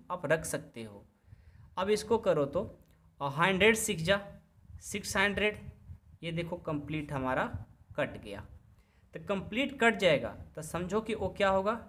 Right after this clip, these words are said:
टर्मिनेटिंग होगा। क्या होगा, टर्मिनेटिंग होगा, याद रहेगा, टर्मिनेटिंग। और जो complete नहीं कटेगा,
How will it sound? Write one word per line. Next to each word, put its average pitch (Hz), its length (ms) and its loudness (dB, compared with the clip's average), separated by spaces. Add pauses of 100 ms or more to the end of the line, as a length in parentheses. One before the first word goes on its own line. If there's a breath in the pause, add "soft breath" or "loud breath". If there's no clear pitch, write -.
(260)
टर्मिनेटिंग 196 720 2
होगा। 107 280 -4 (340)
क्या 160 120 -4
होगा, 175 200 2 (460)
टर्मिनेटिंग 180 680 0
होगा, 107 240 -6 (880)
याद 170 160 -2
रहेगा, 196 300 0 (520)
टर्मिनेटिंग। 151 640 -2 (600 soft breath)
और 156 60 -6
जो 170 180 -2
complete 208 500 -2
नहीं 208 160 2
कटेगा, 131 360 0